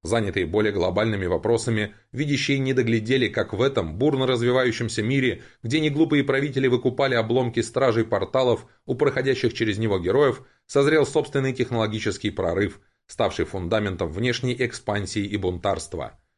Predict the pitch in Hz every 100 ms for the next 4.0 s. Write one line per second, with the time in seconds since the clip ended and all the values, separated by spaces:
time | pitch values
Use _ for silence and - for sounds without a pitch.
0 | _ - 90 87 - 95 - 87 - 110
1 | 107 107 92 - _ - 131 139 139 139
2 | 127 120 131 120 120 120 123 117 107 123
3 | 117 117 113 131 117 95 123 135 131